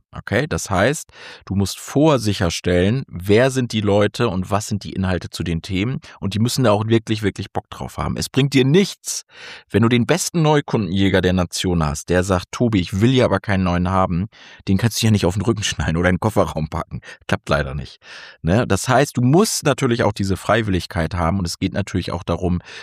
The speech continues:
dass du deine Leute hier richtig einbindest, ne? Auf der anderen Seite, wenn, äh, für mich jemand sagt, „Ey, guck mal, du bist der Stärkste hier in dem Thema,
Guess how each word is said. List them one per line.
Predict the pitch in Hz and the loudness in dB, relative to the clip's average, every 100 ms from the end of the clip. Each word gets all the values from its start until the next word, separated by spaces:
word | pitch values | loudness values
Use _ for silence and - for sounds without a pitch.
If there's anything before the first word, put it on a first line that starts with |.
| - | -8
dass | 85 | -8
du | - | 2
deine | 87 85 | 4 4
Leute | 85 90 - | 4 2 2
hier | 90 85 | -2 -4
richtig | - - - | -6 -8 -4
einbindest, | 80 78 80 - - - | -2 -2 -6 -10 -10 -4
ne? | 120 - | -2 -2
Auf | - | 0
der | 92 | 0
anderen | 92 98 | 2 4
Seite, | 95 90 90 | 4 2 2
wenn, | 87 87 - _ - | 0 -2 -4 _ -6
äh, | 78 | -6
für | 73 - | -4 -4
mich | 85 113 - | -2 0 2
jemand | 104 95 - | 2 2 2
sagt, | 90 - | -2 -2
„Ey, | - 87 - | -6 -6 -4
guck | 85 | -2
mal, | 82 - - - - | -2 -2 -12 -14 -4
du | 104 | -2
bist | 101 101 | 2 2
der | 95 | 0
Stärkste | - 104 - - 98 | 0 -2 -2 -2 0
hier | |
in | 92 | 2
dem | 92 92 | 2 0
Thema, | - 104 98 98 | 0 2 4 2